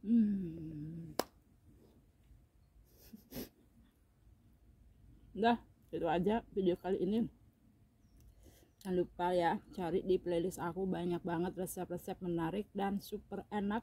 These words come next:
yang, yang tentunya gampang dan mudah bikinnya. Aku nggak suka masak terlalu lama, guys. Jadi cepet, yang penting tuh enak. Oke, subscribe, jangan like,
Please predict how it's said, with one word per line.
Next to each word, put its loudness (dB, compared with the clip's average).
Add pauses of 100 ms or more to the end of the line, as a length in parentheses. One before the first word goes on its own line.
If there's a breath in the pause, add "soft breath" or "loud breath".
yang, -6 (320)
yang -2
tentunya 2
gampang 2
dan 4
mudah 2
bikinnya. -2
Aku 2
nggak 0
suka -10
masak -6
terlalu -2
lama, 0
guys. -6
Jadi -4
cepet, -14 (160)
yang -8
penting -6
tuh -6 (160)
enak. 0 (560 soft breath)
Oke, -2 (400)
subscribe, -4
jangan 8
like, 0